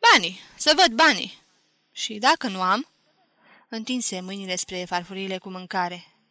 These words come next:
Nu-i îngădui să se atingă de ele. Rosti: "Hapsân ești, vere George." "Hapsân, nehapsân." Scosei banii din buzunar și îi plăti.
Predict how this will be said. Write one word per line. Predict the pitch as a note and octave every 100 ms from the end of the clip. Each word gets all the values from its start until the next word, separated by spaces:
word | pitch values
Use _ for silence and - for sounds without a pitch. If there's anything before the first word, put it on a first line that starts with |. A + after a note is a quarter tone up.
| _
Nu-i | A#3 A#3
îngădui | G3+ F#3 F3+ F3+
să | -
se | F3+
atingă | F3 G3 F#3
de | F3+
ele. | F3+ F3+ F#3 _ _ _
Rosti: | - G#3+ - G#3 F3+ _ _ _ _ _ _
"Hapsân | - A#3 - - C#4+ A#3+
ești, | F#3+ F#3 - F#3
vere | G3 F#3+ F#3
George." | F3+ F3+ F3 - - _ _ _ _ _ _
"Hapsân, | - - - - C#4+
nehapsân." | B3+ G#3 G3+ F#3 - - A3+ B3 - _ _ _ _ _ _ _ _
Scosei | - - A#3+ B3+ G#3+
banii | G3+ G3+
din | F#3+ F#3
buzunar | F3+ F3+ F#3 F#3 G3
și | G3+
îi |
plăti. | F#3 F#3 F3+ F3+ F3+